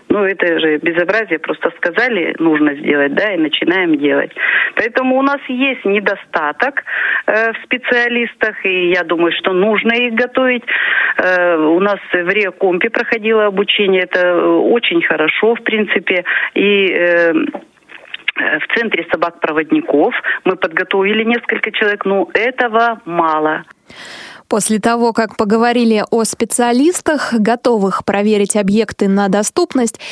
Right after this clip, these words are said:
Speaker 2: и подсказать, где и что надо изменить, мы перешли к обсуждению проекта "Говорящий город",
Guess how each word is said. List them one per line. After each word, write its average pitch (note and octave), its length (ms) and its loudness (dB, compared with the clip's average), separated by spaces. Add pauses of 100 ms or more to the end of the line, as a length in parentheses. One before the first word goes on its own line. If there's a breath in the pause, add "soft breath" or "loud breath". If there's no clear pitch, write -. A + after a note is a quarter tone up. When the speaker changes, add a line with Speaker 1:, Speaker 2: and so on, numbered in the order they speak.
(180 loud breath)
Speaker 2:
и G#3+ 100 0
подсказать, G#3+ 640 0
где G3+ 240 2
и - 20 2
что G3 200 -2
надо G3 320 2
изменить, C4+ 440 0 (320 loud breath)
мы D#4+ 160 0
перешли C#4 520 2
к - 100 -4
обсуждению B3+ 680 2
проекта A#3 680 2
"Говорящий A3+ 680 2
город", A3 580 2